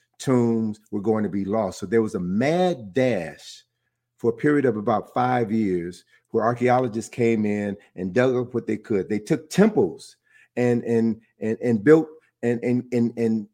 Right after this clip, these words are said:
gave temples to European countries, European and American countries that contributed to this effort. There is a temple in the Metropolitan Museum, Temple of Dendere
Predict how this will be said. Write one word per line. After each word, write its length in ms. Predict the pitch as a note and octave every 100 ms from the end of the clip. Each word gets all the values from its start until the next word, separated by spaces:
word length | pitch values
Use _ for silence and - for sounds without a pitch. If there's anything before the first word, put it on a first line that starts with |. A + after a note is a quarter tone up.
| -
gave 340 | F#2+ D3+ E3+ -
temples 420 | G#3 B3 D3 C3
to 100 | C#3
European 580 | B2+ D#3 D#3 E3+ F3 D#3+
countries, 680 | - G3+ D4 G#2 F#2 F2 -
European 440 | A#2+ D3+ E3 D#3+
and 140 | D3+ C#3
American 440 | B2+ G#3+ A3+ E3+
countries 520 | - G2+ G2 G2+ G2+ _ - _ -
that 200 | C3 C3+
contributed 560 | A#2 F3+ F#3 D#3+ D3
to 100 | -
this 200 | D#3+ E3+
effort. 320 | G#3+ A3+ A2+ - - _
There 140 | E3
is 120 | F3 D#3+
a 80 |
temple 640 | D#3 - A3 G#3+ E3 D#3+ - _ _ _
in 520 | D#3+ D#3 D3+ D3+ D3+ D3+ _ -
the 60 |
Metropolitan 680 | D3+ F3 - F3 E3+ E3+ F3+
Museum, 560 | F#3+ D#3+ G#3+ A#3+ G#2+ -
Temple 280 | F#3 F3+
of 120 | E3 C3+
Dendere 640 | F#3 E3+ G#3 A#3 C#3+